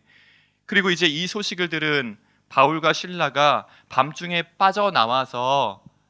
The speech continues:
굉장히 신사적인 지역으로 알려졌던 베레아로 이동합니다. 그런데 십칠 장 십삼 절을 보니까 여기까지 따라와요. 데살로니가에 있는 유대인들은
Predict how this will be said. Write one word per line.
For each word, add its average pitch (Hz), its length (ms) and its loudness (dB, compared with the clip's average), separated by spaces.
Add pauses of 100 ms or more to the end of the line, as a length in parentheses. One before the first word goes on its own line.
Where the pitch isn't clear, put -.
(220)
굉장히 151 500 -6
신사적인 160 1400 -4
지역으로 131 460 -4
알려졌던 113 520 -4
베레아로 147 520 0
이동합니다. 104 720 -12 (480)
그런데 139 200 -4
십칠 - 360 -4
장 170 180 -2
십삼 185 360 -6
절을 165 220 -4
보니까 123 340 -10
여기까지 143 460 -4
따라와요. 131 680 -2 (1400)
데살로니가에 160 920 2
있는 135 600 -2 (500)
유대인들은 120 1120 0